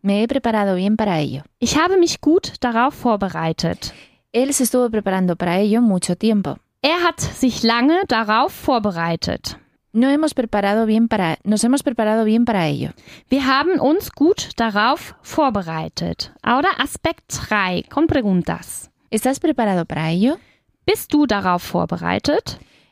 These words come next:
Speaker 1: ¿Está bien preparado para ello?
Speaker 2: Bist du gut darauf vorbereitet?
Speaker 1: ¿Está usted bien preparado para ello?
Speaker 2: Sind Sie gut darauf vorbereitet? Y ahora vamos a, eh, formar frases con el pasado y de sein.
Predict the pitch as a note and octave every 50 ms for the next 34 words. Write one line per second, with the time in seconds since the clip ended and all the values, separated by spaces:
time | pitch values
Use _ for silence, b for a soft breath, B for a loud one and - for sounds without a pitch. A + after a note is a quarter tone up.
0 | b b G#3+ - - B3 B3+ C#4 D4 D4+ C#4 B3+ A3+ G#3 - F3 F3 F3+ F3+ E3
1 | - - D#3+ D#3+ D#3+ E3 F3 F3+ A3 C4 E4 - _ - C#4+ C#4+ - - C4 A3
2 | F#3+ G#3 B3+ E4 C5 - - - - - A3+ G#3 F#3+ F#3 F3+ - - - F#3+ F#3
3 | F3 F3 E3+ - E3+ E3+ F3+ G3 - - - A#4+ - - - - _ _ - G#3
4 | - A#3+ B3 C4 - E4 C#4+ G#3+ F#3+ G#3 A3+ B3 C4+ C4 A#3+ - G#3 F#3+ F#3+ F#3+
5 | F#3 E3+ - E3+ D#3+ C3+ C3+ D#3+ E3+ F3+ A3+ C#4 F4 - - - D4 E4+ D#4+ -
6 | F4+ E4 - - C#4 F#4 A#4 - - - - - B3 A#3+ G#3+ G#3+ A3+ D4+ E4+ -
7 | - - G#4 F#4 F4 D4+ A3+ G3 G3 F3+ F3 F3 - - F3 F3 F3+ F3+ - -
8 | - - C#4 D#4+ D#4 D4 D4 D#4+ E4+ E4 C#4+ C4 C4+ C#4+ D#4+ D#4 - - - B3
9 | C4+ D4 E4+ G4 B B B B B B B B B B B B - C#4 C#4+ C#4+
10 | C#4 C#4 C#4 C#4 C4+ C4+ - D4+ D4+ D4 C#4 C4+ D4 D4 - - A#3+ A#3+ C4 -
11 | - D4+ D#4+ - - - - C4+ C4 C4 B3+ B3+ - B3 A#3+ - - G#3+ G3+ G#3
12 | G#3+ B3+ C#4+ - - - A#3 B3+ B3+ C4 - _ _ _ - G3+ G3 - - G3+
13 | A3 G#3+ F#3 G3+ F#3 F3 E3+ D#3+ D#3 D#3 C#3 - - -